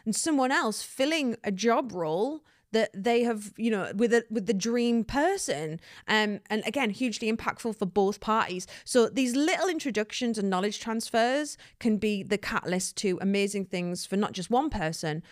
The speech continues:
but lots of people. And every time we do that, you've then got people out in the world who are looking for ways that they can add value back to you. So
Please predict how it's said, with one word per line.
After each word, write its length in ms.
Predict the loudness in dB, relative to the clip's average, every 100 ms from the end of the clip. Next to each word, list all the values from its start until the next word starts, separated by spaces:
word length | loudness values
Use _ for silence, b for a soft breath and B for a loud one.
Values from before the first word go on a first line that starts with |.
| B -2
but 100 | 2
lots 220 | 2 0
of 100 | -4
people. 340 | -2 0 2 2
And 120 | 0 B B B
every 260 | 0 0
time 300 | 0 0 2
we 100 | 2
do 360 | 0 0 0 0
that, 320 | 0 -2 -2 -6
you've 240 | -2 0 2
then 180 | 0
got 220 | 0 -4 -2
people 340 | -4 -2 -2
out 200 | 0 0
in 100 | 0
the 80 | -2
world 540 | 0 2 2 0 -4 B B B
who 140 | 2
are 40 | 4
looking 300 | 2 0 -6
for 160 | -4
ways 400 | 0 2 0 -2
that 180 | -6 -4
they 160 | -2 -2
can 200 | -4 -4
add 180 | -2 -2
value 520 | 0 0 0 -2 -2
back 260 | -2 -6 -8
to 120 | -8
you. 360 | -2 -2 -2 -6 B B B
So 300 | 0 2